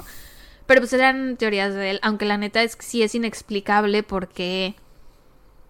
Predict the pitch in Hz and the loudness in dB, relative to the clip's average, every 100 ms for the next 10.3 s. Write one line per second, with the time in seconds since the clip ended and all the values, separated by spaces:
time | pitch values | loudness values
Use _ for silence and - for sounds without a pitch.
0 | - _ _ _ _ _ _ - - 233 | -20 _ _ _ _ _ _ -10 -8 -6
1 | 220 226 - 247 233 233 247 - _ - | -2 -2 0 -2 2 2 0 -4 _ -6
2 | 240 233 214 220 226 233 226 220 214 233 | -2 2 4 6 6 4 2 -2 4 6
3 | 214 208 208 208 - 214 226 - 208 247 | 6 4 0 -4 -2 0 0 0 -4 0
4 | 208 202 240 226 233 277 262 262 233 254 | 0 2 2 2 4 6 4 4 2 4
5 | 226 214 - 226 214 220 226 220 196 196 | 2 0 0 0 2 0 0 -4 -6 -4
6 | 226 240 - - 240 247 277 285 262 220 | -4 -6 -6 -2 -2 0 -2 0 0 0
7 | 226 214 240 240 262 269 269 262 262 254 | -2 -2 -2 0 0 0 -2 0 2 2
8 | 262 262 262 254 226 220 202 - 220 220 | 2 0 -2 -2 -2 -4 -6 -4 -4 -2
9 | 233 226 247 247 254 - 247 302 262 208 | -4 -2 -4 -4 -6 -4 -2 -2 -2 -2
10 | 208 202 | -2 -2